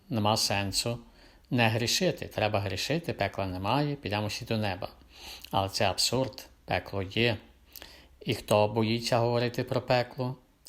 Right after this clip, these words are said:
хто боїться йти до пекла, якщо вже вірить, та той, хто заслужив собі на пекло. Дехто каже: «Я не знаю, де я буду».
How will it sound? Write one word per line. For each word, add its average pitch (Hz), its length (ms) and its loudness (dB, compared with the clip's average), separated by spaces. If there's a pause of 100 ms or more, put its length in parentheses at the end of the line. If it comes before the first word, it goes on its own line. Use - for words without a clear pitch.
(140)
хто 110 360 4
боїться 117 460 0
йти 123 220 0
до 120 140 -2
пекла, 123 520 2 (280)
якщо 117 280 -2
вже 117 180 2
вірить, 123 480 0 (480)
та - 120 -2
той, 135 280 4
хто 135 420 2 (340)
заслужив 120 540 2
собі 117 220 0
на 104 100 0
пекло. 92 460 -2 (960)
Дехто 101 340 -2
каже: 107 340 2
«Я 107 220 2
не 120 140 0
знаю, 117 480 2
де 104 180 2
я 104 120 4
буду». 104 460 -2